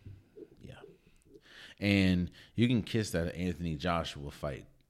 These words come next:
goodbye, at least right now. I mean, Anthony Joshua just win, won. They were supposed to, they were in talks of fighting if both were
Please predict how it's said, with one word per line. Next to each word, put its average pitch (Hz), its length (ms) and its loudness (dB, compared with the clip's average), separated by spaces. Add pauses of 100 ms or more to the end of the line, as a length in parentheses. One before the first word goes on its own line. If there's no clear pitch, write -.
(120)
goodbye, 71 540 -2
at 67 100 -10
least 71 240 -10
right 67 240 -8
now. 67 240 -10
I 69 40 -10
mean, 73 280 -4
Anthony 80 220 0
Joshua 76 460 0
just 76 260 -6
win, 78 320 -4 (300)
won. 87 340 6 (380)
They 85 80 -2
were 82 100 -2
supposed - 480 -8
to, 80 240 -4 (300)
they 85 80 -4
were 82 80 -2
in 80 80 -4
talks - 320 -4
of 76 80 -6
fighting 82 560 0
if - 280 -6
both 80 340 -4 (120)
were 73 220 -4